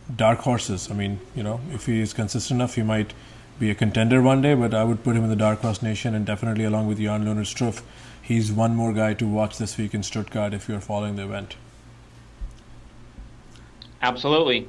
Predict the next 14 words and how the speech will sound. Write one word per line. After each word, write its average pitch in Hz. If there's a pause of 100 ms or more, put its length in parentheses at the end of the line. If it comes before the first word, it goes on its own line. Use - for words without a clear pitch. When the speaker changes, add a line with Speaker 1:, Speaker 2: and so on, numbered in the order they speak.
Speaker 2:
I, 139
I 147
would 151
only 156
say 160
that, 131
uh, 120
you 127
know, 113
Khachanov 143
making 131
a 123
major 127
quarterfinal, 160